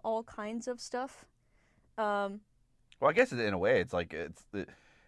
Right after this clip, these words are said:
Speaker 2: it was kind of like a good boot camp 'cause you get to learn essentially a little bit of everything.
Speaker 1: Yeah,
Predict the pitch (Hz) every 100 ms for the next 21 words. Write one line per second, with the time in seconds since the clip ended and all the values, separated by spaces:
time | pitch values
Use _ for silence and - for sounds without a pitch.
0 | _ 104 101 - 104 90 85 82 92 85
1 | 82 - - 107 - 80 76 82 82 87
2 | 85 80 82 78 76 - _ _ - -
3 | 165 92 78 82 80 78 78 85 165 104
4 | 67 50 - - - 320 330 240 196